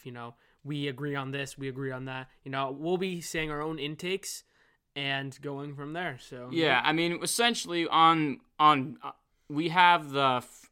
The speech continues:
Speaker 2: the Red Sox sort of off-season, you know, additions and subtractions list on Fangraphs. We're gonna go over not all of them, but most of them, probably the big, you know,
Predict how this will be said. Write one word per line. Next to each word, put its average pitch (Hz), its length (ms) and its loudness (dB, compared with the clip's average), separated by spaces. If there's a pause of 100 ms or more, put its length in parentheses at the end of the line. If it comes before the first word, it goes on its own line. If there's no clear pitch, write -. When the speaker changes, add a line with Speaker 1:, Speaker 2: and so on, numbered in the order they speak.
(140)
Speaker 2:
the 139 140 -2
Red 143 220 0
Sox 143 400 4
sort 135 240 -4
of 117 180 -6
off-season, 123 720 -2 (400)
you 127 100 -4
know, 120 460 0
additions 131 480 -4
and 120 80 -10
subtractions 131 640 2
list 131 200 -8
on 120 140 0
Fangraphs. 135 720 2
We're 165 80 -6
gonna 214 220 0
go 170 320 2
over 160 360 -2
not 165 400 4
all 139 220 2
of 135 80 -6
them, 143 200 0
but 131 120 -2
most 123 380 -2
of 135 80 -8
them, 135 180 0
probably 127 380 0
the 120 100 -8
big, 123 320 -2
you 123 80 -6
know, 120 220 -8